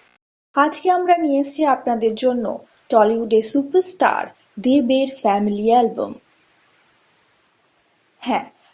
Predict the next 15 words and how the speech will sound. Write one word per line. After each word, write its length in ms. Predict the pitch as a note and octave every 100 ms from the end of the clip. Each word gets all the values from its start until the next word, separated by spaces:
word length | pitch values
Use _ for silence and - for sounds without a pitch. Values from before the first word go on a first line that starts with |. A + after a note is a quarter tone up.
| -
আজকে 380 | B3 C4 - F4+
আমরা 500 | F4+ D4 A3 A3 - -
যে 160 | A#3+ C#4
সমস্ত 520 | C#4 F4 F4+ F#4 -
ছবি 420 | F#4 - C4+ G#3
শেয়ার 360 | G#3+ - A3 A3
করব 360 | A3 C4+ C4 C4+
আপনাদের 500 | A3+ F#3 G#3 G3+ G#3+
সঙ্গে, 580 | G#3+ B3 A#3+ A3+ - - _ _ -
তা 280 | G#3 F#3 - _
সুপারস্টার 840 | - D#4 D4+ - E4 - A#3 F3+ F#3 - _ -
দেবের 460 | G#3+ G#3+ G#3 G3
মনের 380 | G3 G#3 G#3 F#3+ F#3+
খুব 300 | - C4 D4
কাছের। 540 | - C#4+ C#4+ - B3